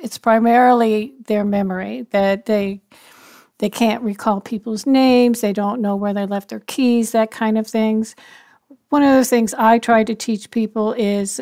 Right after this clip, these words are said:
these are devastating brain diseases, and our brain controls everything, so it's so much more than that. And that's one of the things we're definitely interested in talking with Doctor Sabat about today.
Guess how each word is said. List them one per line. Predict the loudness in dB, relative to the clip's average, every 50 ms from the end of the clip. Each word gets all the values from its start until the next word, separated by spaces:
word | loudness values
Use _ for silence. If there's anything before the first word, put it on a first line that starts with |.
| -6
these | -2 0 0 2 2
are | 0 0
devastating | 0 0 -2 -2 0 -2 -4 -2 -2 0 0 0 0 -2 -4
brain | -4 -4 -4 -2 -4
diseases, | -4 -4 -4 -2 -2 -2 -2 -2 -4 -6 -6 -6 -4
and | -4 -2 -2 -2
our | -2 -2
brain | -2 -2 -2 0 -2 -2
controls | -2 -4 -6 -4 -6 -6 -6 -6 -6
everything, | -6 -4 -4 -4 -4 -2 -2 -2 -2 -2
so | -2 -2 -4 -2 -2
it's | -2 -4 -6 -6
so | -4 -2 -2 0
much | 0 -2 -4 -6 -10 -12
more | -8 -6 -4 -4 -2
than | -2 0 0 2
that. | 2 2 0 0 -2 -8 -12 -18 -20 _ _ _ _ -20 -20 -20 -20 -20 -20 _ _ 0
And | 2 4 4
that's | 4 2 2 0
one | 0 2 2 2
of | 2 0
the | 0 -2 -4
things | -2 -2 -2 -2 -2
we're | -4 -6
definitely | -4 -2 -2 -2 -2 -2 -2 -2 0 0 0 -2 -2 -2 -2
interested | -4 -4 -4 -4 -4 -2 -4 -4 -2
in | -4 -6
talking | -4 -4 -4 -4 -4 -4 -6 -6 -4
with | -4 -6 -6
Doctor | -4 -4 -4 -4 -6 -8 -12
Sabat | -10 -8 -8 -6 -4 -2 -2 -2 -2 -4 -6
about | -6 -4 -2 -2 -2 -2
today. | -4 -8 -6 -4 -2 -2 0 0 -2 -2 -4 _